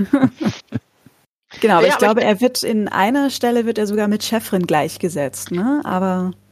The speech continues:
Speaker 2: Nee, das ist, äh, das ist nicht, nicht er, sondern das ist in Gefangen bei den Pharaonen. Da ist der, dieser, dieser, dieser Reiseführer, der wird dann mit, mit Chefin gleichgesetzt. Aber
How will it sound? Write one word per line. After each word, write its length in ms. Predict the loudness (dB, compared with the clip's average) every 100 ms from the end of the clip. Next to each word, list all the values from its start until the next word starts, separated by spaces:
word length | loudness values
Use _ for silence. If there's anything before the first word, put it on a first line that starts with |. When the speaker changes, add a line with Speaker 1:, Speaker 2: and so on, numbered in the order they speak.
| _ _ -8
Speaker 2:
Nee, 200 | 2 2
das 160 | 2
ist, 220 | -2 -6 -2
äh, 220 | -2 -2
das 140 | -4
ist 560 | -8 -12 -12 -16 -20 -18
nicht, 500 | -12 -10 -8 -8 -10
nicht 220 | -8 -6 0
er, 300 | 4 4 2
sondern 240 | 0 -4
das 120 | -8
ist 120 | -8 -8
in 100 | -8
Gefangen 300 | -4 -4 0
bei 100 | -2
den 100 | 0
Pharaonen. 640 | 0 0 0 -2 -4 -6
Da 240 | 0 0
ist 380 | 0 -4 -12 -6
der, 400 | 0 2 0 -2 -8
dieser, 260 | -10 -10
dieser, 300 | -10 -10 -10
dieser 200 | -8 -8
Reiseführer, 600 | -2 -4 -4 -10 -6 -6
der 240 | -4 -4 -4
wird 160 | -8
dann 140 | -8 -8
mit, 180 | -16 -16
mit 140 | -12
Chefin 380 | -8 -8 -8 -4
gleichgesetzt. 560 | -2 -2 -2 -4 -4 -4
Aber 160 | -2